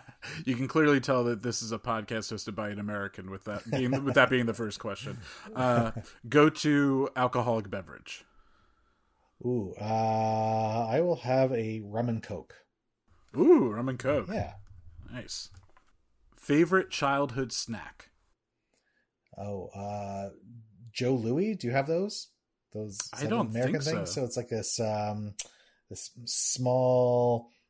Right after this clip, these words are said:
Speaker 2: chocolate puffy pastry that they would put in kids' lunches, uh, back,
Speaker 1: Okay.
Speaker 2: back in the day.
Speaker 1: I mean, we have all, like, the Hostess stuff here and,
Speaker 2: Mm,
Speaker 1: like,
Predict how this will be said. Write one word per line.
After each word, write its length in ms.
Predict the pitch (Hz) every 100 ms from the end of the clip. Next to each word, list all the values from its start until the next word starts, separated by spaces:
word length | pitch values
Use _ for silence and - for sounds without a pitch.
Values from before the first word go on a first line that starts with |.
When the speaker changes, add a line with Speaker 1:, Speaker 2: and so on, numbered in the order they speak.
| _ - - - -
Speaker 2:
chocolate 720 | - - 123 120 117 113 - - _ - 143 - -
puffy 420 | 123 - 117 104 _ -
pastry 400 | 131 113 - 104
that 240 | 101 -
they 100 | 107
would 180 | 107 92 -
put 180 | 131 - 107
in 160 | 104
kids' 280 | - 123 98
lunches, 580 | 107 104 - 95 87 90
uh, 220 | 92 92 90 _ -
back, 120 | -
Speaker 1:
Okay. 260 | 226 277 240 -
Speaker 2:
back 160 | 120
in 100 | 110
the 80 | 101
day. 260 | 90 92 - _ _ _ _ _ _ _ -
Speaker 1:
I 60 |
mean, 120 | 156
we 100 | 160
have 160 | 151 135
all, 120 | 135
like, 180 | 127 117
the 100 | 107
Hostess 440 | 135 131 - 104
stuff 300 | - 123 101
here 380 | - 92 90 92 110
and, 160 | 131
Speaker 2:
Mm, 40 |
Speaker 1:
like, 100 | 113